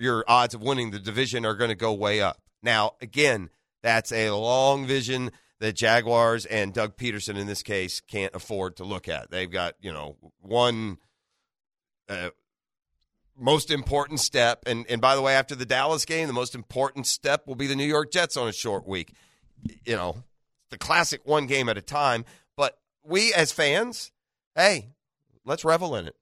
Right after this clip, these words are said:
Let's revel in, in the situation that the Jags have put themselves in. I expect a, a, a raucous atmosphere at the stadium on Sunday. There are gonna be a lot of Cowboys fans there. That's fine. Let's send them home quiet and unhappy.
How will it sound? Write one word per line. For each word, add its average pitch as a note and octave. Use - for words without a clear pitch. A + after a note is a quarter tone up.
Let's A#2
revel C3+
in, B2
in A#2
the A2
situation A#2+
that G2+
the -
Jags A2
have F#2+
put A2+
themselves G#2+
in. G#2
I G2+
expect G#2
a, F#2
a, F2+
a F2+
raucous A2
atmosphere G#2+
at E2
the -
stadium G2+
on G2+
Sunday. G#2+
There G#2+
are -
gonna G#2
be A#2
a G2+
lot G2+
of G2+
Cowboys G#2+
fans G#2
there. A2+
That's G#2+
fine. B2+
Let's A#2+
send C3+
them B2
home B2
quiet B2
and A#2
unhappy. B2+